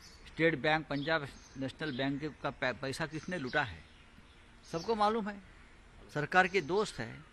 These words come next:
उनके बारे में एक नोटिस तक नहीं जा रही है और आबकारी जो उनकी जो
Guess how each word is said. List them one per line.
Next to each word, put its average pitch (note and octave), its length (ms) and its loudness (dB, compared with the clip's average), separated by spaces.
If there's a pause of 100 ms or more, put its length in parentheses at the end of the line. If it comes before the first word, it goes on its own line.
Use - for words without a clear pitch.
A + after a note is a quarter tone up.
(1400)
उनके D3+ 220 2
बारे E3 260 6
में F#3+ 320 -4
एक - 260 -6
नोटिस D3+ 420 0
तक F3+ 100 2
नहीं C3+ 180 2
जा G#2+ 180 0
रही G2 180 -10
है F#2+ 180 -14 (1200)
और D3 180 2
आबकारी E3+ 720 0 (1200)
जो C#3+ 120 0
उनकी C3+ 260 0
जो C#3+ 260 0